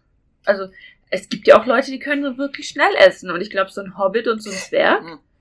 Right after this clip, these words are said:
Speaker 1: die können schon gut essen und schnell.
Speaker 2: Wahrscheinlich, ja. Wahrscheinlich, ja. Und offensichtlich vor allem Kuchen. Ich weiß nicht, was sie mit dem Kuchen haben die ganze Zeit, aber das ist ein großes Thema.
Speaker 1: Ich glaub, Kuchen ist gut.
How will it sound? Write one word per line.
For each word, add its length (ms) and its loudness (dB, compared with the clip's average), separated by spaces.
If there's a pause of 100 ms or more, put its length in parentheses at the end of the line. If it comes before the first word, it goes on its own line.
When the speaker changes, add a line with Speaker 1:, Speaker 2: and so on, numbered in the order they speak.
(520)
Speaker 1:
die 120 -10
können 240 -8
schon 240 -2
gut 240 -6
essen 320 0
und 160 -14
schnell. 320 -6 (280)
Speaker 2:
Wahrscheinlich, 540 -18
ja. 260 -14 (840)
Wahrscheinlich, 480 -18
ja. 240 -16
Und 160 -20 (340)
offensichtlich 600 -6
vor 100 -8
allem 240 -8
Kuchen. 420 -12 (140)
Ich 120 -20
weiß 120 -16
nicht, 140 -16
was 120 -14
sie 60 -14
mit 100 -12
dem 100 -10
Kuchen 280 -12
haben 180 -8
die 60 -6
ganze 260 -12
Zeit, 260 -10
aber 320 -6 (220)
das 80 -20
ist 60 -18
ein 60 -12
großes 220 -6
Thema. 300 -8 (260)
Speaker 1:
Ich 280 -16
glaub, 160 -12 (1200)
Kuchen 280 -8
ist 180 -12
gut. 240 -12